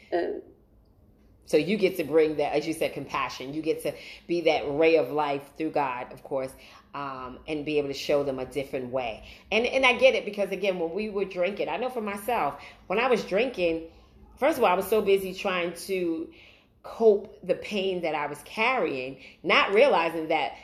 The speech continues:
Speaker 2: drinking was gonna bring me more pain. I, you know, I, it, it,
Speaker 1: Mm-hmm.
Speaker 2: it has that delusion where it says,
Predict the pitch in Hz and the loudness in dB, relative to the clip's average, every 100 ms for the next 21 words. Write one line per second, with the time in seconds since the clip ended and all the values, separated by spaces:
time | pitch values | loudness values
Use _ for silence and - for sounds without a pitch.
0 | - - 202 254 196 175 - 175 160 180 | -16 -2 2 4 2 2 2 2 2 -2
1 | 175 170 170 208 240 175 117 110 135 202 | 0 -2 2 2 2 -2 -4 -4 0 2
2 | 220 202 151 147 - 165 - - - - | 4 4 4 0 -4 -6 -6 -16 -20 -8
3 | - 220 175 214 220 233 262 - 208 170 | 2 2 4 2 4 4 4 4 2 2
4 | 185 175 202 208 180 165 160 160 170 156 | -2 0 0 0 2 2 2 0 0 0